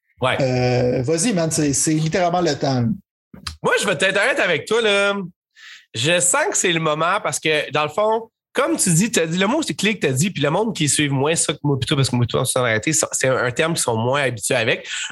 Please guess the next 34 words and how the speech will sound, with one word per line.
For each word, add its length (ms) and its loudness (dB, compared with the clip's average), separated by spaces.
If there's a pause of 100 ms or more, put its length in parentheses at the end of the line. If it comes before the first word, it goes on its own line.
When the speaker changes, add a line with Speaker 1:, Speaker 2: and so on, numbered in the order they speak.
Speaker 1:
Un 120 0
terme 240 0
qui 100 -2
est 40 -2
quasiment 380 0
rendu 680 0 (300)
un 140 -2
terme 260 0
approprié 480 -2
aux 100 2
jeux 140 2
vidéo, 300 0
mais 200 -2 (260)
quality 600 0
of 220 0
life 400 0 (100)
patch, 360 -2
mettons. 280 -8 (340)
Puis 120 0
ça, 100 2
Speaker 2:
Ouais. 60 2
Speaker 1:
dans 100 2
le 60 -2
fond, 460 0 (280)
pour 200 0
faire 220 0
ça 200 0
en 40 0
francophonement 680 -2
parlant, 360 0
là, 160 0 (420)
c'est 400 0
un, 340 0
euh, 320 0